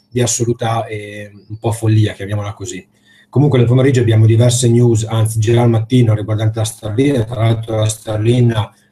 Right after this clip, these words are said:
avuto un movimento abbastanza illogico.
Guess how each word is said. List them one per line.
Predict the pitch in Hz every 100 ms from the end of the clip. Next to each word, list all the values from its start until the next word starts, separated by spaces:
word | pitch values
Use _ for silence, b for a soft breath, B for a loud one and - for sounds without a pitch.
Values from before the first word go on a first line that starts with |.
| b
avuto | 110 107 113 117
un |
movimento | 120 117 120 120 113 117 113 110 107 - _ _ _ -
abbastanza | 113 113 107 123 123 117 113 110 110 110 107 107
illogico. | 117 113 127 117 113 113 127 131